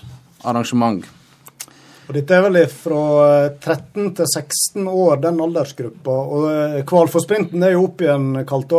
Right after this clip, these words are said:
Speaker 2: etter den store, eller tidligere store skiskytteren, han Eirik Kvalfoss fra Voss, som var den dominerende her til lands. Eh, vi må nok tilbake på åtti, litt nittitall da. Men
Speaker 1: Ja.
Speaker 2: i alle fall, han har da sin ege,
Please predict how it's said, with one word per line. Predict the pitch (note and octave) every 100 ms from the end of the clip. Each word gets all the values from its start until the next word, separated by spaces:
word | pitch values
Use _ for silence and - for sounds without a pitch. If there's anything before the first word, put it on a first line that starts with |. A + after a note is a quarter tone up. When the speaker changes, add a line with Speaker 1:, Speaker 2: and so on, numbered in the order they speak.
| D#3
Speaker 2:
etter | C#3 D3+
den | C#3 C#3 C#3 C3+
store, | C3+ D3 D#3+ D#3+ C3+ - - - - -
eller | D3
tidligere | C#3+ B3 A3 E3+ C#3+
store | C#3 D#3 D3
skiskytteren, | C#3 D3+ D#3 C#3+ C3+
han | C#3 C#3 D3+
Eirik | D#3 D3 C#3
Kvalfoss | C#3 C3+ C#3+ C#3 D3 C3+
fra | C#3+ C3+
Voss, | D3 C#3 - C3+
som | - C#3
var | D3 D3 C#3+
den | C3+ C3
dominerende | C3+ C#3 C#3 C#3+ C3 B2 B2 A#2 - _
her | G3+
til | G#3+ B2
lands. | B2 D3+ - F3
Eh, | D3+ C#3+
vi | D3
må | D3+
nok | D#3+ C3+
tilbake | - C3+ C3 C3 D#3 C#3
på | C#3 A#2+ _ - - - - -
åtti, | D3+ D3 - B2+ A#2+
litt | C#3+ C#3 C#3
nittitall | D3 D3 C#3+ B2+ A2+ G#2+
da. | B2+ B2+ -
Men | C3+ C3+
Speaker 1:
Ja. | C#3+
Speaker 2:
i |
alle | D3+ E3
fall, | D#3 C3+
han | D#3
har | C#3 D3 C#3+
da | C#3 C#3
sin | B2+ C#3 B2+
ege, | B2+ C3+ C3+ D3+ C#3+ B2